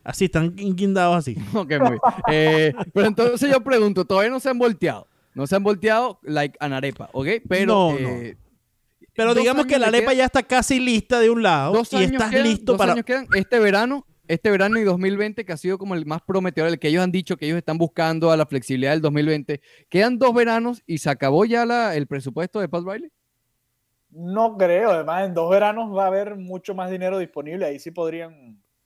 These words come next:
Speaker 3: traer a un agente libre, ¿no? En teoría.
Speaker 2: ¿Por
Speaker 3: Ahora,
Speaker 2: eso?
Speaker 3: si el equipo, si el equipo queda eliminado de esos dos años, serían ya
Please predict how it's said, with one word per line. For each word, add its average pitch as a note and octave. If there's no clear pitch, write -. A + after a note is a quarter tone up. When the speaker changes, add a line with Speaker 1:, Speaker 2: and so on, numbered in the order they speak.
Speaker 3:
traer C3+
a D3
un D3+
agente C#3+
libre, C#3
¿no? C#3+
En C#3+
teoría. D3+
Speaker 2:
¿Por C#3
Speaker 3:
Ahora, G#3
Speaker 2:
eso? G#4+
Speaker 3:
si A4
el -
equipo, F3+
si F3
el E3
equipo F3
queda A3+
eliminado F#3
de C#3+
esos F3+
dos F#3
años, F#3+
serían D3+
ya E3+